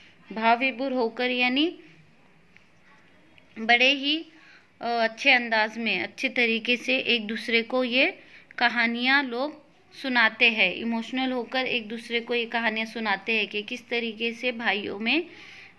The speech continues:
ये प्रेम था, कैसे ये एक दूसरे से अलग रहने के बावजूद भी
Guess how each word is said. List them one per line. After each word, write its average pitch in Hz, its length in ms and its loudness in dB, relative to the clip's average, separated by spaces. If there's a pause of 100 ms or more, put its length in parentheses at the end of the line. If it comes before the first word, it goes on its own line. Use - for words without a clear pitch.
ये 285 360 4 (280)
प्रेम 254 320 4
था, 220 440 -2 (680)
कैसे 233 300 0
ये 240 180 0
एक 220 220 -4
दूसरे 233 500 -2
से - 180 0
अलग 233 340 2
रहने 220 300 0
के 220 140 -2
बावजूद 196 640 -4
भी 254 220 0